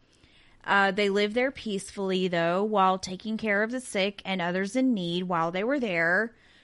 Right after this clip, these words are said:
But it all changed during the reign of Henry the eighth, when he was in conflict with the Catholic Church over his intended marriage to Anne Boleyn, but he wanted divo-, to divorce Catherine of Aragon.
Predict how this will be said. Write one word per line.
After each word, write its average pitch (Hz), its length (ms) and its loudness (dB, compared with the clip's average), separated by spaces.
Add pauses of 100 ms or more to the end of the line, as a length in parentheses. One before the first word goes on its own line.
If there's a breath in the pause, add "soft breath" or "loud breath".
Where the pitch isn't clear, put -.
(160)
But 196 160 0
it 196 100 -2
all 196 200 4
changed 214 560 -2
during 208 220 0
the 185 100 -2
reign 175 260 0
of 185 160 0
Henry 175 420 -4
the 160 140 -2
eighth, 139 460 -6 (580)
when 190 260 -2
he 202 360 0
was 196 300 2
in 196 180 -2
conflict 208 760 0
with 180 420 2
the 190 100 -6
Catholic 170 400 -2
Church 196 560 -4
over 185 280 -2
his 190 200 -2
intended 190 420 -4
marriage 185 460 -2
to - 180 -8
Anne 160 240 -6
Boleyn, 226 600 0
but 190 120 -2
he 170 160 -6
wanted 170 340 -6
divo-, 196 340 -6 (120)
to 226 160 -4
divorce 196 560 0
Catherine 185 460 -4
of 220 140 -4
Aragon. 185 840 0